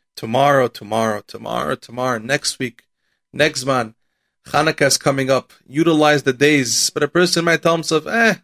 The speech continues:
Hanukkah, Purim is already around the corner, I'll do Purim, then Pesach." Every year passes by so fast. You know, we're already holding Bechanukkah, Chacham Nisim. I remember last Hanukkah. It flew by. Hanukkah already means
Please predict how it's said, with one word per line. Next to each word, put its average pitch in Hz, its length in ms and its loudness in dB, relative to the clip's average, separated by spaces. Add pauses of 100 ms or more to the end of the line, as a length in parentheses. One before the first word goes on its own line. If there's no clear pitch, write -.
(200)
Hanukkah, 135 580 -4 (240)
Purim 175 260 2
is 131 100 0
already 139 160 2
around 135 180 0
the 117 80 -6
corner, 131 260 -2
I'll 113 80 0
do 117 140 -10
Purim, 117 500 -4
then 101 100 -16
Pesach." 139 480 -2 (760)
Every 156 320 2
year 170 200 4
passes 151 480 2
by 131 360 2 (120)
so 196 360 4
fast. 160 420 2
You 143 80 -2
know, 160 60 4
we're 147 160 6
already 180 160 6
holding 175 280 6
Bechanukkah, 170 520 0
Chacham 135 280 -6
Nisim. 127 320 -4
I 123 40 -4
remember 170 260 -2
last 175 300 0
Hanukkah. 180 380 -2 (520)
It 123 80 -14
flew 180 240 0
by. 185 300 2 (880)
Hanukkah 175 480 4
already 156 240 2
means 180 460 2